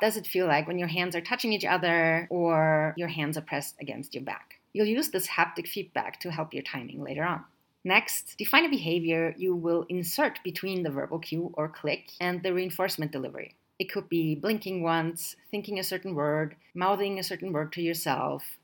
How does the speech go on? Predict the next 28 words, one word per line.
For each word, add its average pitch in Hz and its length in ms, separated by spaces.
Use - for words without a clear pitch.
tensing 190 420
and 180 100
releasing 175 400
a 170 40
specific 170 400
muscle. 147 560
Get 269 180
creative 196 640
and 165 720
see 185 180
what 175 140
comes 175 200
natural 127 420
to 135 120
you. 131 140
I 220 80
call 262 180
this 269 140
a 147 100
transition 165 460
behavior. 135 340
Practice 220 380
your 208 80
transition 180 420
behavior 156 500
by 165 120
itself 175 400
too 151 400